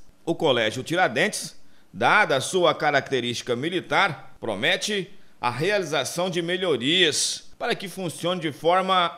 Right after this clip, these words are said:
a contemplar os anseios da sociedade, no qual está inserido. A escola passa por reformas estruturais básicas, como reparos, pinturas nas salas de aulas e nos demais pavilhões.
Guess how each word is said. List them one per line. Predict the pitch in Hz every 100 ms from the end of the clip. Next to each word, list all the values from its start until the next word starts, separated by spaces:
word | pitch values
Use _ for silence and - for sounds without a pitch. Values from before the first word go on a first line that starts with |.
| -
a | 151
contemplar | - 190 190 160 113 165 180 127 - - -
os | 196 185
anseios | 185 127 - 180 180 156
da | 160
sociedade, | 160 - 170 117 143 160 - - - -
no | 320
qual | - 165 165 147 - -
está | 170 - 160
inserido. | 147 143 165 143 127 151 117 110 - -
A | 370
escola | 151 - 151 202 185
passa | - 156 185 -
por | 165 180
reformas | 156 143 - 180 185 180 160
estruturais | 185 180 175 165 160 190 180 123
básicas, | 113 131 170 160 135 127 110 - - - -
como | 359 226 175
reparos, | 139 123 - 160 180 185 165 - - -
pinturas | 156 123 170 185 160
nas | 143
salas | 160 143 120
de | 101
aulas | 120 190 196 185 - - - 466
e |
nos | 392
demais | 233 170 165 175 175 151 -
pavilhões. | 196 165 175 160 165 170 -